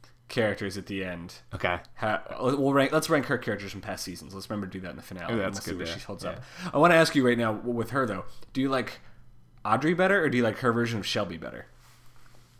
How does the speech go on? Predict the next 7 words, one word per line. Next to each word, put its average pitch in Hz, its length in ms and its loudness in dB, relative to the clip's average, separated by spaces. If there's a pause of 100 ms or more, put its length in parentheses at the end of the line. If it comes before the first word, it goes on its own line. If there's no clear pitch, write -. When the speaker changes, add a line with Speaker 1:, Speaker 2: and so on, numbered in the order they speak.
(920)
Speaker 2:
I 110 200 4
like, 139 500 2 (840)
oh, 98 260 -2
that's 95 180 -2
a 92 60 0
good 85 240 -4
question. 85 600 -4